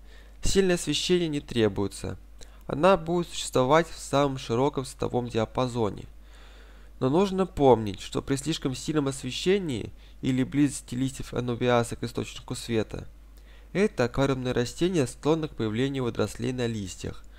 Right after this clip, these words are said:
что весьма ухудшает их внешний вид и привлекательность. П H от пяти до восьми, температура от двенадцати до тридцати,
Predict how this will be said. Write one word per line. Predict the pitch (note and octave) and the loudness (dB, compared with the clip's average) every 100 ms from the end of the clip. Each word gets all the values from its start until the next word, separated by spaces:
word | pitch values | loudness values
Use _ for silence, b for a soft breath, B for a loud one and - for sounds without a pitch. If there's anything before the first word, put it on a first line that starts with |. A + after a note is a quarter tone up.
| b b b | b b b
что | - - F3+ | -6 2 2
весьма | D#3+ - A#2 B2+ | 2 -2 4 4
ухудшает | A2+ - - - D#3 E3+ D#3+ C3+ | 4 -2 -10 0 4 4 4 -2
их | C3 - | -4 -4
внешний | A#2 A2 - G#2 | -4 -4 -6 -8
вид | G2 D3+ - | -4 -4 -4
и | - C3 | -8 -8
привлекательность. | - G#2 G2+ - G2+ G2 - F#2+ - - - - - b b b b - - - B B B B - | -6 -8 -8 -2 0 0 -2 -10 -10 -14 -18 -20 -20 b b b b -20 -20 -18 B B B B -2
П | C#3+ | 4
H | E3+ D3 F#2 - - - - - - - | 8 8 8 2 -8 -16 -18 -20 -10 -2
от | C#3 - | -2 -2
пяти | C3+ - B2+ | -8 -2 -2
до | A2 | -2
восьми, | G2 F#2 - D#3 F3+ F3 - - - - - | -4 -4 -4 -2 0 -2 -6 -18 -20 -20 -14
температура | - D3 C3 B2 A#2 A2+ C3 A2+ G2 F#2 - - - - | -4 -2 0 4 4 4 2 2 0 -6 -14 -18 -10 2
от | C3+ B2+ A2+ | 2 2 -6
двенадцати | A2 A#2 A#2 G#2+ - - | -2 4 4 2 -4 -8
до | - A#2 | -4 -2
тридцати, | G#2 - - - D#3+ F3+ | -2 -8 -12 -4 -2 -2